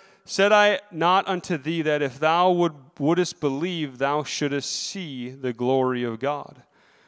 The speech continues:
Then they take away the stone from the place where the dead was laid. And Jesus lifted up his eyes and said,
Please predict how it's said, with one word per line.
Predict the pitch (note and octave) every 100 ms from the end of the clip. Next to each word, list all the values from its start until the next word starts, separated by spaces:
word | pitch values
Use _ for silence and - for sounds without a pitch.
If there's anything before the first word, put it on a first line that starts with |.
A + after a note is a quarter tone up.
| _ _ _ -
Then | C#3+
they | D#3+
take | D3+ F3 F3
away | F3+ D#3 E3 E3
the | D#3
stone | - E3+ D#3+ E3+ F3 E3
from | D#3+ C#3
the | C3
place | - D#3+ D#3 D#3 - D3
where | C#3
the | B2
dead | B2+ C#3
was | C#3 C#3 A#2+
laid. | A2+ G#2+ G#2 G#2 B2 -
And | A2+
Jesus | G#2+ C3 C3+ C3+ -
lifted | B2+ D3 - B2+
up | C#3+ D3+
his | C3
eyes | C3+ C3+ B2+ A#2
and | A#2 A2
said, | - B2 A#2+